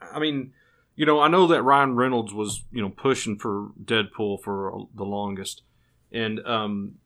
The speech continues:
how much influence did he have over, basically, I mean, I know you have the director and the director does his thing, but I mean, how much, I mean, do, does anybody know how much influence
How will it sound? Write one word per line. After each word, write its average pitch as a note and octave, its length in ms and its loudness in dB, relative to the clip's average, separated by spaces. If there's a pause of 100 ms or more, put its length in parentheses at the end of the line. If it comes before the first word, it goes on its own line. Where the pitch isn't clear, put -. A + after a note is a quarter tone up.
(140)
how - 280 -2
much - 560 -4
influence C3 800 -4 (140)
did A2+ 220 -2
he C3+ 220 -4
have A2+ 540 0 (240)
over, G#2+ 760 -4 (480)
basically, G#2+ 720 -4
I A#2 80 -4
mean, B2+ 140 0
I C3 80 0
know C#3+ 100 0
you D3+ 160 -2
have C#3 140 2
the A#2+ 60 -6
director G#2+ 480 -4
and G2+ 100 -4
the G2 60 -6
director G2+ 340 -6
does F#2+ 200 -8
his F#2 120 -14
thing, B2 300 -4 (400)
but A#2+ 100 0
I B2 40 2
mean, B2+ 240 0
how C#3+ 160 0
much, D#3 440 -4 (420)
I B2 40 -6
mean, A#2+ 120 -4
do, A#2+ 160 -4
does A2+ 140 -6
anybody D3+ 300 2
know A#2+ 200 2
how C#3 120 2
much C3+ 200 -4
influence C3+ 640 -6